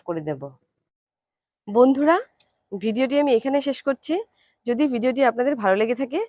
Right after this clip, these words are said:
তাহলে অবশ্যই একটি লাইক করবেন, কমেন্ট করবেন, শেয়ার করবেন এবং প্লিজ আমাদের চ্যানেলটাকে সাবস্ক্রাইব করে অবশ্যই আমাদের পাশে থাকবেন এবং পাশের যে বেল আইকনটি আছে সেখানে ক্লিক করে দেবেন। পরবর্তী ভিডিওতে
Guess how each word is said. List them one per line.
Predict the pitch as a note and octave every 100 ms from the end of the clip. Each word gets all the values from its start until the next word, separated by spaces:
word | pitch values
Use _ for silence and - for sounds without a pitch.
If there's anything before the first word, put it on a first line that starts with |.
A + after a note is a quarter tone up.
| _ _ _
তাহলে | F#3 A3 A3+
অবশ্যই | G#3 A3 C4
একটি | D4 C#4
লাইক | F#3 -
করবেন, | A#3+ C4 F#4+ A4 _ _
কমেন্ট | G3 G3+ A3+ B3
করবেন, | B3 D4+ G4+ - _ -
শেয়ার | - A#3 G#3+
করবেন | A3 A#3+ D4 G4 _ _ A3
এবং | A#3+ C#4
প্লিজ | C4 D4 A#3+ F3+ - _ _
আমাদের | F#3+ G3+ A#3
চ্যানেলটাকে | A3 G3 G3+ G#3+ B3
সাবস্ক্রাইব | G3 F3 - A3 -
করে | C#4 A#4 _ _ D#3
অবশ্যই | F3 F#3 B3
আমাদের | A#3+ A#3+ B3
পাশে | G3+ B3 B3+
থাকবেন | B3+ D4+ A4+ - _ -
এবং | G3+ A#3+
পাশের | F#3 G3 A#3+
যে | B3+
বেল | A3+ F#3 F#3
আইকনটি | G3+ G#3+ B3
আছে | A#3+ F4+ - _ -
সেখানে | A3+ A3 D4
ক্লিক | G3+ E3
করে | E3+ D#3+
দেবেন। | D3+ D3+ C#3+ _ _ F#3
পরবর্তী | F3+ F#3 F#3+ A#3+
ভিডিওতে | A#3 A#3 B3